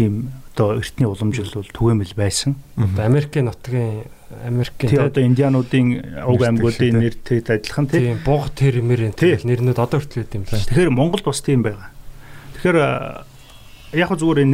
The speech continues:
Speaker 1: нэртэй нь холбогдуулаад манай энэ их сургуулийн Уу Эрдэнэ нут багшийн нэг бичсэн тэр нөгөө юуны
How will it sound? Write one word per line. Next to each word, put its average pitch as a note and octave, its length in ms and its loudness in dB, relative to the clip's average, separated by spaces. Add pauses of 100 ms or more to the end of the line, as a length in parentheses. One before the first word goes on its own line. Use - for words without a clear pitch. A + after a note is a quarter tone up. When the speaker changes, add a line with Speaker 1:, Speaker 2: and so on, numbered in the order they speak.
Speaker 1:
нэртэй G#3 240 -2
нь C#3 80 2
холбогдуулаад C3 640 -2 (280)
манай C#3 360 2 (840)
энэ B2 220 4
их B2+ 80 -2
сургуулийн C#3 460 2
Уу C#3 200 4
Эрдэнэ C#3 240 0
нут A#2 160 0
багшийн B2 360 0
нэг G#2+ 80 0
бичсэн A2+ 560 -2
тэр A#2 360 -2
нөгөө A2+ 840 -2
юуны B2 440 2